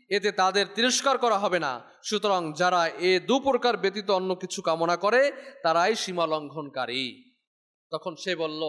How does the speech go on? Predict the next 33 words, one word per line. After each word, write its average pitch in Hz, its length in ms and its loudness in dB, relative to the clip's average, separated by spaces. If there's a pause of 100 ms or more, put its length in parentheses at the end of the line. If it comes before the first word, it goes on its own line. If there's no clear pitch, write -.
(600)
"পায়ের 277 440 4
কৃতজ্ঞতা 196 540 -6
কি? 147 160 -14
পায়ের 247 360 0
শুকরিয়া 196 460 -6
কি?" 123 320 -18 (1400)
তখন 143 380 -12 (420)
হাজিম 180 240 -2
রহমতুল্লাহ 175 480 -4
আলাইহি 170 160 0
বললেন, 160 480 0 (380)
"যদি 208 200 0
তুমি 214 200 2
এমন 262 360 2
কোনো 262 220 4
জীবিত 254 340 2
ব্যক্তিকে 240 460 0
দেখো 233 580 0 (320)
যার 262 280 4
প্রতি 285 220 0
তোমার 277 220 2
ঈর্ষা 269 320 2
হয়, 233 340 2 (260)
তবে 262 180 4
তুমি 277 220 2
এই 269 140 4
পা 269 340 2
দ্বারা 285 220 4
সেই 285 200 2
ব্যক্তির 285 360 2
মতো 294 160 4
আমল 269 400 2
করো, 262 340 4